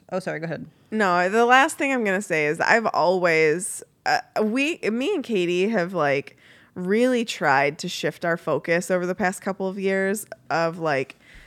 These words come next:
Speaker 2: spending our money on experiences instead of things. 'Cause I just feel like I'm drowning in things sometimes.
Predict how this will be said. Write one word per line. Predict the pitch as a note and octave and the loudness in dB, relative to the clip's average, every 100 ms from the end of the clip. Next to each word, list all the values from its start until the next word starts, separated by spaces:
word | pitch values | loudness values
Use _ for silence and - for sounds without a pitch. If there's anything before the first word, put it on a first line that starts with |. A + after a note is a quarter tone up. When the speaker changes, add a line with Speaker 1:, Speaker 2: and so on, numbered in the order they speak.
| - | -18
Speaker 2:
spending | - - - G3+ G#3 G#3 G#3 | -12 -4 2 2 2 0 0
our | G#2 F#3 | 0 2
money | F3+ E3+ E3+ F3 E3+ - | 2 0 0 -4 -4 -2
on | D3+ C#3+ C#3 D3 D#3+ G3 - _ _ _ _ - G3 - - | 0 0 -2 -4 -8 -12 -16 _ _ _ _ -4 -4 -4 -10
experiences | - F#3 D#3 D#3+ F#3+ A3 B3+ - B3+ C4+ C#4 | -4 0 2 2 2 -2 -2 0 2 2 0
instead | A#3+ G#3+ - F#3+ D#3+ | -2 -4 -2 0 2
of | C3+ | 0
things. | - - D#3+ C3+ E3 C#4+ G#4 G4 - - - - - - | -6 -8 -4 -2 -4 -4 -6 -8 -12 -20 -20 -20 -20 -8
'Cause | A3+ | 2
I | A3+ | 2
just | A3 A#3 | 2 0
feel | A3+ | 2
like | A3+ C#4 | 2 0
I'm | C4+ | -2
drowning | G3+ E3+ C#3+ C#3 E3 F#3 | -4 -2 -2 -2 -4 -6
in | F#3 E3+ | -6 -8
things | - C#3 B2+ E3+ B3 | -6 -6 -4 -4 -4
sometimes. | B3+ - A3 A#3 B3+ A3+ A#3+ C4 D4 - | -6 -8 -6 -4 -4 -4 -4 -6 -10 -14